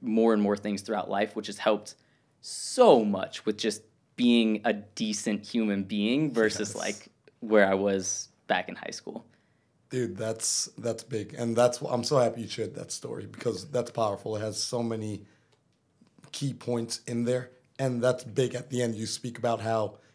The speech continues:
Speaker 2: you're able to recognize that the skill you got from parkour isn't just used in parkour.
Speaker 1: Yeah.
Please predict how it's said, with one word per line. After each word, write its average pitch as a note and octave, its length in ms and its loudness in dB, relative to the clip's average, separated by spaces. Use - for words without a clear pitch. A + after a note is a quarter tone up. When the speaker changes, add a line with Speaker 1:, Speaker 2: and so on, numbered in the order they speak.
Speaker 2:
you're C#3+ 260 4
able B2+ 300 -2
to A#2+ 460 -6
recognize C3 500 -2
that - 240 -6
the F#3+ 80 -12
skill - 380 -6
you C#3+ 220 -8
got - 360 -2
from C#3 280 -2
parkour A#2+ 580 -6
isn't F#3+ 420 -4
just E3+ 400 -2
used B2+ 400 -8
in A#2 80 -10
parkour. A2+ 440 -8
Speaker 1:
Yeah. - 100 -20